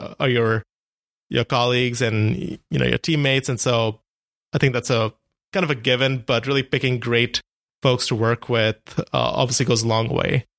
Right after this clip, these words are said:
And, you know, as, as someone in college, it's really hard to find, in a, in a sense, folks that you worked with in a professional sense for years and years. But it's also kind of one of the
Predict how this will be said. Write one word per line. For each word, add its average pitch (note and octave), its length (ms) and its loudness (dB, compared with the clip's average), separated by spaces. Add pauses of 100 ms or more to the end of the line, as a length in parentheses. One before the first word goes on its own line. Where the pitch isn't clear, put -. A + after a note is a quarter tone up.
(640)
And, C#3 400 0
you F#3+ 100 -2
know, G3+ 80 2
as, F#3 280 0
as - 160 -4
someone F#3+ 220 0
in D#3 80 0
college, B2+ 500 0
it's A#2+ 200 -4
really E3 160 2
hard B2+ 340 -2
to B2 80 -2
find, A#2 500 0 (560)
in D3+ 140 2
a, C3 80 2
in C3 160 0
a A#2+ 40 0
sense, - 600 0 (280)
folks F3+ 220 2
that D#3+ 80 0
you B2+ 100 2
worked A#2+ 480 -2
with F3+ 180 -2
in E3 80 0
a D3 40 -2
professional D3+ 460 0
sense D#3+ 340 0
for C#3+ 120 -2
years B2 400 0
and B2 100 -2
years. A#2+ 420 0 (640)
But C3 200 4
it's B2 120 -2
also C#3+ 360 0
kind C#3 160 2
of B2 160 -6
one B2+ 140 0
of A#2+ 60 -2
the A#2+ 120 0